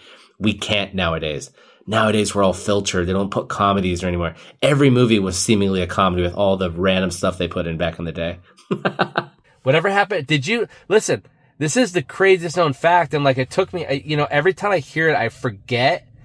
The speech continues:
that I knew it already. It's information I knew already, but Emilio Estevez from freaking Mighty Ducks, dude, and, like, a big star, Stakeout, him and Richard Dreyfuss in Stakeout, forget about it, dude.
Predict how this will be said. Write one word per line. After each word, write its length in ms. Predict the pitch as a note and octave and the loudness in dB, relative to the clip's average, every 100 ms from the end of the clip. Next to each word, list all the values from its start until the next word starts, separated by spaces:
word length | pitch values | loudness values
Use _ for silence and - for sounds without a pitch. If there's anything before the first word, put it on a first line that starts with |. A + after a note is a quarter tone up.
| - B2+ | -12 0
that 140 | C3+ | 4
I 80 | B2 | 4
knew 340 | A2 C3 F3 | 2 2 4
it 60 | B2 | 4
already. 280 | G2 E2+ E2+ | 2 -2 -8
It's 100 | A#2+ | -6
information 580 | C#3 C#3 D#3 D3+ E3 | -4 -2 0 0 2
I 80 | C3+ | 0
knew 300 | A2 A#2 C#3 | 0 0 2
already, 280 | A#2 F#2 F2+ | 2 0 -4
but 220 | G2+ G#2 - - - C#3+ | -6 -6 -8 -20 -10 -2
Emilio 840 | C3 B2+ C#3 E3 G3 G#3 G3+ F#3+ - | 0 2 2 2 2 4 4 4 2
Estevez 800 | B2 B2 - F#3 G#3+ A3+ A#3 - _ _ _ _ _ _ _ _ _ _ _ _ | -2 -2 -4 0 0 0 -4 -8 _ _ _ _ _ _ _ _ _ _ _ _
from 180 | E3 C#3+ | -6 -6
freaking 880 | - F#3 F#3 G3 F#3 F3 D3 C3+ C3 | 2 2 4 2 4 4 2 -4 -6
Mighty 440 | A#2 B2 E3+ E3 | 0 2 2 2
Ducks, 380 | C#3 E3+ - - | 4 4 0 -6
dude, 380 | B3 B3+ C4+ _ _ - | 0 2 0 _ _ -4
and, 160 | C#3+ | 0
like, 300 | D#3 D3 C#3 C#3 | 4 2 2 -2
a 100 | B2+ | -4
big 440 | F#2+ C#3 F3+ D#3 | -2 0 0 0
star, 460 | - - D#3+ E3+ B2+ | -10 2 6 6 4
Stakeout, 800 | - - C#3 C#3+ G3+ A3 A#3+ - _ _ _ _ | -10 -2 -2 0 0 0 0 -8 _ _ _ _
him 260 | - E3 G#3 | 0 2 4
and 220 | F3+ B2+ | 2 2
Richard 420 | D3 - G3 C#3 | 0 2 -2 -2
Dreyfuss 640 | A#2 A2+ C3 C#3 G3 - | -4 0 0 0 -4 -2
in 100 | B2+ | -8
Stakeout, 680 | - - C3+ C#3+ G3+ A3 G#3+ | -6 -6 -4 -2 0 0 -2
forget 600 | - C#3+ G2+ - A#3 E4 | -6 -6 -8 -6 -2 0
about 360 | A3+ C#3 G#2 F2+ | 2 2 0 -2
it, 100 | - | -10
dude. 300 | B2 G#3 | -8 -8